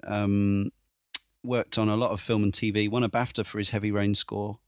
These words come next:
um, and started work on Beyond Two Souls, Quantic Dream's next game, out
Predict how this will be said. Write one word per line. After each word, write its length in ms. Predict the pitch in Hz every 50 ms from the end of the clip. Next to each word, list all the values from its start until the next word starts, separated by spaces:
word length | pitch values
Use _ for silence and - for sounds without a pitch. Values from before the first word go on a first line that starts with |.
| _ _ -
um, 340 | 107 101 101 101 101 98 -
and 180 | - 107 101 101
started 600 | - - - 143 160 165 - - 117 110 101 - -
work 320 | 110 110 104 104 - - -
on 300 | - 104 101 101 98 98 98
Beyond 380 | - 110 107 104 104 104 95
Two 180 | - - 101 98
Souls, 360 | 92 - - 107 107 107 104
Quantic 320 | - - 107 104 - - -
Dream's 320 | - 107 101 101 95 104
next 260 | 113 110 - - -
game, 380 | - 104 101 101 104 104 107 - -
out 260 | - 101 104 - -